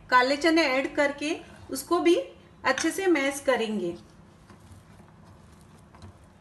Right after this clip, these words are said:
मैश किए हुए आलू में हम डालेंगे नमक,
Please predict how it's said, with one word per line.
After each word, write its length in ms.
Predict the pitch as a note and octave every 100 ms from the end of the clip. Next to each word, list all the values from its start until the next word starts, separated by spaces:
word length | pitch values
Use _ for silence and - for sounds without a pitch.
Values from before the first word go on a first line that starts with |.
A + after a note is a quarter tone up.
| - - - - - - A#3
मैश 340 | B3 D4 -
किए 200 | E4+ E4+
हुए 180 | E4+ E4+
आलू 300 | D4+ A#3+ D4
में 360 | D#4 D4 D#4 F#4 - - - - - -
हम 240 | - C#4 D#4+
डालेंगे 460 | C4 C4 C#4+ D4 C#4+
नमक, 640 | B3+ B3+ C#4+ F4 F4 -